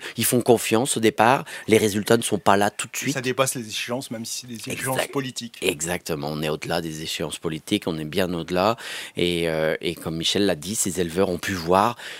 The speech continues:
Speaker 1: euh, au bout de trois ans, quatre ans, cinq ans, des résultats, bah, auxquels ils, ils, ils ne, ne pensaient pas, quoi. C'est des résultats bien meilleurs, et puis, euh, comme, euh, comme, euh, un éleveur le disait, là,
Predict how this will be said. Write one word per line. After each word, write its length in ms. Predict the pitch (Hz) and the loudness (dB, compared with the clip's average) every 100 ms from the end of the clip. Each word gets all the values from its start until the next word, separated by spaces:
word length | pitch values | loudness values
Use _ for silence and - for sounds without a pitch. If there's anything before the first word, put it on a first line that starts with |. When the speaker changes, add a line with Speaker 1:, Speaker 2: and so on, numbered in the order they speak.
| - | -2
Speaker 1:
euh, 220 | 85 82 | 0 2
au 100 | 87 | 0
bout 160 | 90 95 | 0 -4
de 320 | 92 87 85 | -2 0 -2
trois 360 | - - 95 107 | -4 0 2 2
ans, 60 | 104 | 2
quatre 400 | 101 - 107 110 | 0 0 0 2
ans, 120 | 113 | 2
cinq 340 | - 110 - | 4 2 4
ans, 220 | 113 135 - - - - - | 2 2 -2 -14 -18 -18 -10
des 100 | 78 | -8
résultats, 520 | 78 76 - 98 104 | -8 -8 0 2 2
bah, 320 | 80 69 69 | 2 0 -2
auxquels 340 | 71 92 92 | -4 -2 -2
ils, 520 | - 67 69 64 65 - 67 57 53 | -4 -8 -8 -8 -8 -10 -10 -8 -10
ils, 520 | 57 69 - 64 65 - | -10 -12 -10 -10 -10 -12
ils 80 | 76 | -12
ne, 60 | |
ne 460 | 69 69 - - - | -10 -12 -12 -12 -10
pensaient 320 | - - 87 | -4 -2 -2
pas, 180 | - - | -2 -6
quoi. 160 | - - | -6 -10
C'est 260 | - 78 73 | -8 -6 -6
des 260 | 80 76 | -6 -6
résultats 600 | 78 78 82 - 82 76 | -8 -6 -8 -4 -2 -2
bien 200 | 73 80 | -4 -6
meilleurs, 520 | 78 73 82 98 110 90 | -4 -2 2 4 4 2
et 60 | |
puis, 320 | - - 85 | -4 -6 -2
euh, 100 | 76 71 - - - | -2 -2 -8 -10 -2
comme, 280 | 90 85 | 0 0
euh, 220 | 80 76 76 | -2 -2 -2
comme, 320 | - 80 76 | -4 -4 -4
euh, 360 | 78 76 76 80 | -4 -2 -2 -2
un 100 | 85 | -4
éleveur 280 | 82 98 | 0 2
le 100 | 98 | 2
disait, 420 | 80 87 95 113 117 - - - | 0 -2 4 4 4 -4 -10 -4
là, 160 | 76 | -4